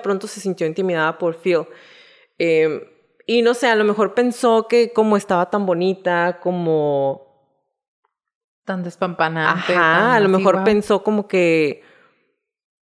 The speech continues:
Speaker 1: él la podía ayudar a hacer lo que ella quería, pero no tomó en cuenta el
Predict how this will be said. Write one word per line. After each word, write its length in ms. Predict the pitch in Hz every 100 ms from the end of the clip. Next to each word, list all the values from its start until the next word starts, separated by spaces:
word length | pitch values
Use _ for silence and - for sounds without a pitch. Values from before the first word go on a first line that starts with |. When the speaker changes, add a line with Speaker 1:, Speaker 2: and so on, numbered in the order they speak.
| _ _ _ _ _
Speaker 1:
él 240 | 175 196 202
la 140 | 220
podía 400 | 202 175 180 196
ayudar 560 | 208 170 160 165 185 208
a 180 | 175
hacer 260 | 165 - 175
lo 160 | 180 -
que 120 | 170
ella 240 | 151 185
quería, 500 | 175 151 160 190 - - _ _ _ _ _
pero 240 | - 165 151
no 200 | 151 151
tomó 220 | 160 156
en 120 | 151
cuenta 680 | 156 156 147 151 156 - _
el 180 | - 147